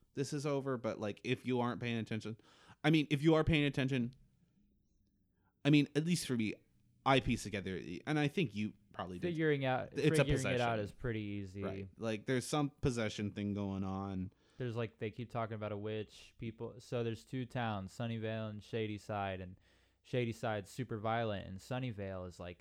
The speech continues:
Speaker 2: they have no
Speaker 1: <sighs>
Speaker 2: violent
Speaker 1: They
Speaker 2: crime
Speaker 1: haven't
Speaker 2: ever.
Speaker 1: had, they haven't had a crime in over thirty years.
Speaker 2: Yeah. Uh, but Shadyside, like, people are constantly dying.
Speaker 1: Right.
Speaker 2: Uh,
Speaker 1: Uh,
Speaker 2: but, and, and there's, like, a few big serial killers, but also people just kinda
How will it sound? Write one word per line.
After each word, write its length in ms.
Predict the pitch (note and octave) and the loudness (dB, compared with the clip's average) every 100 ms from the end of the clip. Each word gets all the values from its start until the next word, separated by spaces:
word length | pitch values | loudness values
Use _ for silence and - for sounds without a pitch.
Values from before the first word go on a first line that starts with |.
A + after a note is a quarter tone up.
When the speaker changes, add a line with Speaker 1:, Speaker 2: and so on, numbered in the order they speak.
| _ | _
Speaker 2:
they 140 | A2+ | -2
have 180 | A2 F2+ | -2 -4
no 220 | G2 G#2+ A2+ | -6 -4 -2
Speaker 1:
<sighs> 60 | |
Speaker 2:
violent 320 | G2 F#2+ F#2+ - | -2 -4 -6 -4
Speaker 1:
They 100 | A#2+ | -2
Speaker 2:
crime 120 | G#2+ | 0
Speaker 1:
haven't 200 | C3+ C#3+ C3+ | 2 2 2
Speaker 2:
ever. 260 | B2+ G2+ F2 | 0 0 -4
Speaker 1:
had, 80 | A#2 | -4
they 60 | A#2+ | -2
haven't 200 | C3+ B2 | 0 0
had 180 | A#2 | -2
a 260 | A2 F#2+ E2+ - | -2 -2 -4 -10
crime 300 | - A#2 G#2+ | -10 -4 -2
in 80 | G2+ | 0
over 180 | F#2+ E2+ - - | -2 -6 -12 -6
thirty 260 | A2 G2 F2 | -4 -2 -4
years. 360 | B1 G1+ - | -6 -10 -8
Speaker 2:
Yeah. 380 | A2 A2 G#2 F#2 - _ _ - _ _ _ | -6 -2 -2 -4 -8 _ _ -20 _ _ _
Uh, 200 | A2+ G#2 | -2 0
but 200 | G2 G#2+ | -2 -6
Shadyside, 520 | - B2 A#2+ A#2 G#2+ G2 | -4 -2 -2 -4 -4 -4
like, 180 | F#2+ | -6
people 280 | - A#2+ A#2+ | -4 -2 0
are 120 | G2 F#2+ - | -2 -4 -8
constantly 580 | A2 G#2+ G2+ A2 G2 G2+ | -4 -4 -4 -8 -8 -6
dying. 520 | F#2+ F#2+ F#2+ F2+ E2+ - | -4 -4 -4 -6 -8 -12
Speaker 1:
Right. 240 | - D2 - _ _ _ - | -12 -14 -14 _ _ _ -8
Speaker 2:
Uh, 40 | |
Speaker 1:
Uh, 640 | G#2 G2 G2 G2 F#2+ - A#2 | -4 -2 -2 -4 -8 -10 -4
Speaker 2:
but, 200 | B2 - | -4 -4
and, 300 | A#2 A2+ G2 | -6 -8 -8
and 160 | - A2 | -8 -6
there's, 160 | G#2+ G2+ | -6 -4
like, 140 | G2+ | -8
a 40 | G2+ | -8
few 260 | - A#2 | -8 -6
big 340 | F#2+ A2 G2+ F#2 | -4 -2 -4 -6
serial 420 | - G2+ G2 F#2 | -10 -4 -4 -4
killers, 380 | - F#2+ E2+ F#2 | -6 -6 -6 -8
but 120 | - G2+ | -6 -4
also 200 | G#2 G2+ | -4 -6
people 220 | G#2+ F#2+ | -8 -8
just 180 | F2+ - | -12 -12
kinda 160 | F2+ | -12